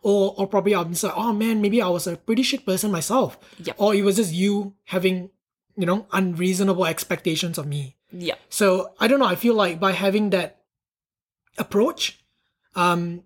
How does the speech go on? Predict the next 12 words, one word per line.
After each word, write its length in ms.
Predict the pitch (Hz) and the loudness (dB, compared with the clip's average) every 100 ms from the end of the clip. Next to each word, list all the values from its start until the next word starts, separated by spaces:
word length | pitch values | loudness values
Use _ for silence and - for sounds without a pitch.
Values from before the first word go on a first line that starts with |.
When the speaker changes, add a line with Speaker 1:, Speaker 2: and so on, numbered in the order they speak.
| _ - | _ -2
Speaker 1:
to 100 | 196 | -2
see 360 | - 226 208 | 0 0 0
where 260 | 196 180 190 | 2 2 0
people 280 | 196 208 190 | 0 -2 -2
are 60 | |
coming 240 | 175 185 226 | 0 -4 -2
from, 240 | 320 359 - _ _ _ - | -2 -4 -8 _ _ _ -4
it 100 | 208 | -2
helps 400 | - 214 - 220 | 0 0 0 0
me 140 | 226 | 0
better 400 | 185 175 190 202 | 0 0 0 0
expand 840 | - 180 - - - 175 175 175 | -2 -2 -4 -4 -4 0 0 -2